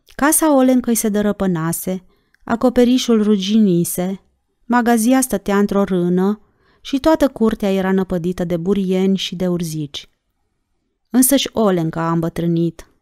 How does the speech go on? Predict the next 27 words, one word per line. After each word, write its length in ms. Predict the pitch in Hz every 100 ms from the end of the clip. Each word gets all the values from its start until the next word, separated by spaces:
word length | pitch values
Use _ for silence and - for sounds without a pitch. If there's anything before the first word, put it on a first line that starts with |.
| -
s-a 220 | - 277
urâțit. 720 | 262 247 247 - 165 - - _ _ _ _ _ _ _ -
Șade 380 | - 294 269 262
vara 360 | 190 185 185
în 100 | 185
cerdeac 560 | 180 175 165 185 196 - _ _ _ -
și 240 | - 285
pustiul 600 | 269 269 - - 285 277
și 180 | 247 -
urâtul 540 | 220 214 233 233 226 -
îi 140 | 214
stăruie 460 | - 254 269 247 196
în 80 |
suflet 400 | 190 202 190 202
ca 180 | - 269
și 160 | 262 247
înainte, 640 | 208 170 160 160 165 175 _ _ _ _ _
împrăștiind 680 | - 240 247 233 - 277 277
parcă 320 | 226 214 202
o 40 |
amărăciune 680 | 196 196 190 190 - 208 208
de 140 | 185 190
pelin, 580 | 214 220 196 160 156 - _ _ _ _ -
iar 200 | 233 233
în 140 | 233
timpul 360 | 233 254 254 240
iernii 640 | 208 202 208 220 226 233